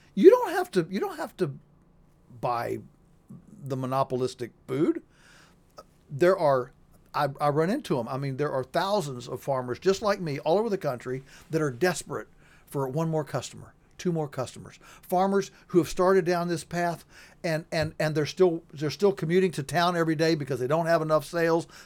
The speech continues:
to actually farm full time. You, the consumer, can be the facilitator. You be the catalyst, the faci-, the cheerleader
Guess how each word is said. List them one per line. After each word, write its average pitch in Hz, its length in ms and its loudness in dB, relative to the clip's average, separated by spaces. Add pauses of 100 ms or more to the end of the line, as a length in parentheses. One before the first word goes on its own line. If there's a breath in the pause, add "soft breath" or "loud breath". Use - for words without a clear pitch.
to 143 80 -2
actually 156 280 0
farm 160 300 -2
full 156 200 -2
time. 160 320 -6 (680 loud breath)
You, 214 540 -2
the 165 140 -6
consumer, 208 580 -4
can 151 220 -6
be 139 580 -2 (640 soft breath)
the 151 120 -4
facilitator. 165 800 -2
You 220 260 2
be 214 260 0
the 170 120 0
catalyst, 170 600 -2
the 139 80 -8
faci-, - 300 -10
the 160 100 -4
cheerleader 202 720 0